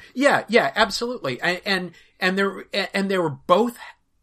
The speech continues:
to a certain, well, I'm not gonna say they were both happy to go, because that's not, that's not necessarily true. But I, uh, because I think that there was a, um, a,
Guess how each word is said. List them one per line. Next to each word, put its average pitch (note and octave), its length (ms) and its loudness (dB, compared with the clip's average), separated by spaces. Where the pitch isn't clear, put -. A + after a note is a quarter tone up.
to F#3 140 2
a D3+ 40 0
certain, G#3+ 440 0
well, D3 260 4
I'm C#3 140 0
not D3+ 160 -8
gonna C#3 100 -10
say C3 200 -6
they A#2+ 100 -8
were A2+ 60 -6
both A2+ 280 -8
happy A#2 300 -8
to G#2 80 -14
go, F#2+ 260 -14
because D3 260 -4
that's D#3 260 -2
not, C3 220 -6
that's B2+ 280 -6
not B2 180 -8
necessarily G#2 520 -12
true. G2+ 340 -12
But D#3 120 2
I, D3+ 220 0
uh, D3 160 -2
because D3 360 -4
I C#3 120 -2
think E3 280 -8
that C#3 180 -8
there C#3+ 120 -2
was C3 180 -8
a, A2 400 -4
um, G2+ 520 -6
a, B2 200 -6